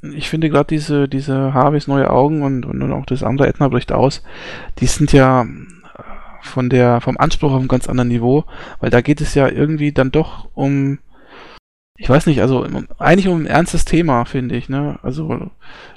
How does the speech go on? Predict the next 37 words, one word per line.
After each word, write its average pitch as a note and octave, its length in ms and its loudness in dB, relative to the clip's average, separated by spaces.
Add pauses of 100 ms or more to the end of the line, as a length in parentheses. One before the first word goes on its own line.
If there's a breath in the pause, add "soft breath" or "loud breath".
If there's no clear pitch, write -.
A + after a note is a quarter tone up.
(160 loud breath)
irgendwie B2+ 460 0
um, - 460 -2
um A#2 320 -2
Kinder D#3 260 6
oder C#3 260 4
ähnliches, C#3 340 0
die C3 120 -2
im C#3 140 -2
Heim C#3+ 280 2
wohnen C3+ 440 0
oder B2 260 2
die B2 280 -2
irgendwie B2+ 500 -2
ein - 840 -12
bisschen - 200 -6
zurückgesetzt C#3 560 2
werden, C3 160 2
weil B2 160 0
sie B2 80 -6
irgendwie C3 320 -2
seltsam C3+ 420 2
sind C#3 240 0
und B2+ 100 -2
ähnliches. D3+ 480 0
Und - 120 -6
das B2+ 180 -2
wird C#3 100 -2
dann C#3 120 2
halt C3 180 0
auf, - 560 -2
ähm, F3 400 -6
humorvoll C#3+ 440 2
verpackt - 460 0
ein D3+ 60 0
bisschen, D3 320 -2
aber C3+ 180 2
im C3+ 160 0